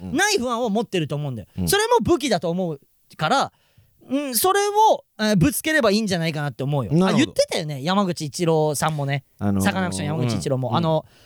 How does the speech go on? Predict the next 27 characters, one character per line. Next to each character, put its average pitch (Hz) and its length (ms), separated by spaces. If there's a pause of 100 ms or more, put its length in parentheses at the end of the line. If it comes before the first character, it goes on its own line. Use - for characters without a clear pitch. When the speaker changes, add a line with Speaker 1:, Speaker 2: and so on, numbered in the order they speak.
(440)
Speaker 1:
古 113 160
舘。 82 600 (360)
Speaker 2:
え、 165 120
そ - 300
う、 - 60
Speaker 1:
う - 20
ん。 262 40
Speaker 2:
古 262 40
舘 214 240
一 185 200
郎 196 120
っ 185 80
て 202 140
い 208 240
う、 - 80
Speaker 1:
う - 40
ん。 107 200
Speaker 2:
古 269 280
舘 254 440
一 254 260
郎 269 500
の 330 320 (240)
息 214 220
子 - 160
さ 214 180
ん 208 140
と 190 320